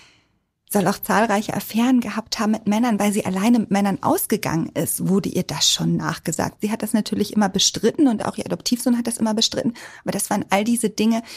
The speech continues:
die vielleicht auch zu einer Vorverurteilung von Vera Brühne geführt haben, weil letztendlich war sie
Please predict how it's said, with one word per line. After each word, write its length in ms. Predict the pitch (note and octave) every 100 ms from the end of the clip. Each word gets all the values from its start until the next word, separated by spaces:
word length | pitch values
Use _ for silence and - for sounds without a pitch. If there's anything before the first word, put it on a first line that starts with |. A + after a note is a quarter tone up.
| - - -
die 80 | A3
vielleicht 540 | - G3+ G#3+ C4+ -
auch 180 | - -
zu 180 | - -
einer 220 | A3 G#3
Vorverurteilung 960 | - E4 G#4 - - E3+ - - F3 E3+
von 220 | - F3+
Vera 200 | F3+ F3+
Brühne 440 | F3+ - G3 F#3+ F3+ - _
geführt 460 | - - G3 -
haben, 260 | F#3 F3 F3+
weil 140 | F3
letztendlich 500 | F3 F#3 - A#3 A3+ -
war 160 | F#3+
sie 240 | F#3 G#3+